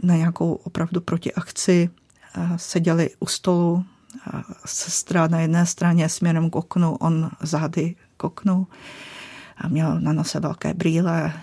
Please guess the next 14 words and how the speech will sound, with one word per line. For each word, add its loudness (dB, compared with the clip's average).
díval 0
se 0
na 2
ní, 6
sestra 0
měla 2
rovněž 4
brýle, 4
dívala 0
se -6
tam -4
do 2
kouta. 4
A, 2